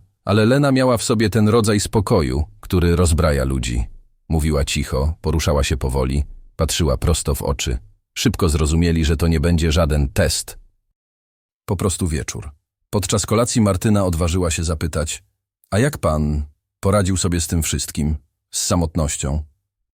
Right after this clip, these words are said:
Andrzej spojrzał na nią, potem na Lenę. Odpowiedział: "Nie poradziłem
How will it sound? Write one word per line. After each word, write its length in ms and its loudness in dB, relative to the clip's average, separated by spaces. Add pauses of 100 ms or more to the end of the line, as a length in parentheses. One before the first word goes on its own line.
(180)
Andrzej 360 2
spojrzał 420 0
na 180 0
nią, 240 0
potem 340 0
na 120 0
Lenę. 420 -4 (460)
Odpowiedział: 720 -2 (480)
"Nie 140 4
poradziłem 760 -2